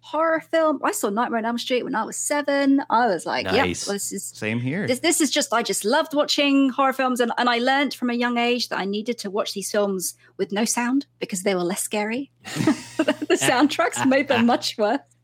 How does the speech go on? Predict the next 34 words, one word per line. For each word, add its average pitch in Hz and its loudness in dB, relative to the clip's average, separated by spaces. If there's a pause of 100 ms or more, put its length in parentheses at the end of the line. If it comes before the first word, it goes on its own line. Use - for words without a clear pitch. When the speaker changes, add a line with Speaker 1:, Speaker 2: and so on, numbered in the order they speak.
(260)
Speaker 1:
It's - 2
much - 0
better 359 2
watching 277 0
Johnny 254 -2
Depp 240 -2
be 220 -8
pulled 240 -2
into 226 -4
a 214 -4
bed 208 -2
and 190 -8
blood 220 -2
shoot 214 -2
out 190 -2
of 202 -4
it 214 -2
when 196 -4
you 196 -6
can't 202 -2
hear 233 -4
what's - -12
going 277 -2
on. 339 -6 (480)
Um, 139 4
Speaker 2:
<laughs> - -2
Speaker 1:
so, - 2
uh, 214 4
<laughs> - 0
yeah, 330 4
I 359 4
just 466 0
loved 330 0
watching 247 -2